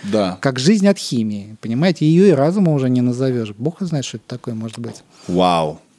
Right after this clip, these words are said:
Speaker 1: <laughs> Вау! Но как хорошо, что у нас есть научные романы, которые нам позволяют, мне, вот, Лаптю, да, а, как бы чуть дальше своего носа глядеть.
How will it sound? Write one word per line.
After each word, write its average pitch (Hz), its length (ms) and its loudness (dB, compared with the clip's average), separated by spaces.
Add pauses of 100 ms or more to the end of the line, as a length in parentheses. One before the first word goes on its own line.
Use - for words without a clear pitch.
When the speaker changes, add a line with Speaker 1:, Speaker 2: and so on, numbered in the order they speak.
(240)
Speaker 1:
<laughs> 104 800 -8
Вау! 92 580 2 (480)
Но - 120 0
как 170 180 2
хорошо, 160 320 2
что 95 140 -4
у - 20 0
нас 95 220 -2
есть 107 280 0
научные 82 840 -2
романы, 90 500 2
которые 87 300 -4
нам 82 160 -2
позволяют, 85 500 0
мне, 92 380 2
вот, 64 220 -12
Лаптю, 73 680 -4 (120)
да, 98 320 0 (560)
а, 80 1400 0
как 95 180 -4
бы 85 100 -2
чуть 101 220 -2
дальше 107 240 0
своего 90 260 -6
носа 87 300 -4
глядеть. 73 420 -8